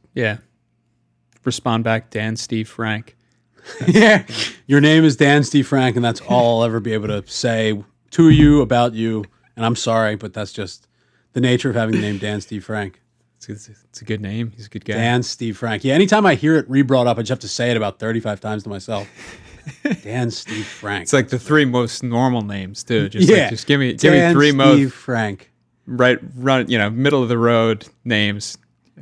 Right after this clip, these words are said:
Speaker 1: Dan Steve Frank.
Speaker 2: But it, his real last name really is Frank, or it's not like Daniel Stephen Francis. It's like
Speaker 1: Right, his last
Speaker 2: Daniel
Speaker 1: name's
Speaker 2: Stephen
Speaker 1: Frank.
Speaker 2: Frank.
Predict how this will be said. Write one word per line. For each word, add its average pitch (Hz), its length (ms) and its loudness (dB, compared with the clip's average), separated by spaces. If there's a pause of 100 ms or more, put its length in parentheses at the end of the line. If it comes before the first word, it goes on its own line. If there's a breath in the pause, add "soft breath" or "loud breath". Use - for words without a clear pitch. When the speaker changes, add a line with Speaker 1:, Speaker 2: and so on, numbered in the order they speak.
(120)
Speaker 1:
Dan 110 260 -4
Steve 107 380 -8
Frank. 101 500 -10 (160)
Speaker 2:
But 156 140 2
it, 185 120 -8 (140)
his 156 260 4
real 180 160 6
last 190 220 4
name 180 100 4
really 175 180 6
is 139 100 0
Frank, 156 360 2
or 139 80 -2
it's 117 140 -2
not 156 140 -2
like 113 160 -8 (340)
Daniel 135 300 2
Stephen 113 320 -2
Francis. 110 580 -8 (500)
It's - 120 -12
like 113 220 -2
Speaker 1:
Right, 131 120 4
his 123 100 0
last 147 140 6
Speaker 2:
Daniel 143 160 6
Speaker 1:
name's 135 120 2
Speaker 2:
Stephen 139 340 4
Speaker 1:
Frank. - 20 -6
Speaker 2:
Frank. 120 460 -2